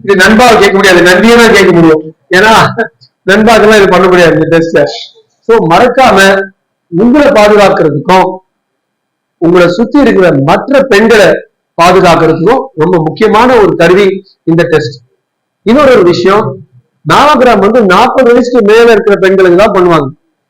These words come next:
ஆனா, இந்த டெஸ்ட் பதினெட்டு வயசுக்கு மேல உள்ள பெண்கள் எல்லாருக்கும் பண்ண முடியும். நானோகிராம் அறுபத்தஞ்சு வயசுக்கு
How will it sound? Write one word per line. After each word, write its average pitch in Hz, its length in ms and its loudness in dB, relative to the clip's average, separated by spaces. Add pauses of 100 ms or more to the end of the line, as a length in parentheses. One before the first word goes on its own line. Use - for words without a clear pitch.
(180)
ஆனா, 185 540 2 (440)
இந்த 240 300 0
டெஸ்ட் 190 320 0 (600)
பதினெட்டு 214 480 0
வயசுக்கு 233 400 0
மேல 208 320 2
உள்ள 185 200 2
பெண்கள் 180 340 0
எல்லாருக்கும் 180 520 0
பண்ண 170 220 -2
முடியும். 143 420 -6 (480)
நானோகிராம் 214 640 0
அறுபத்தஞ்சு 202 500 0
வயசுக்கு 175 560 -2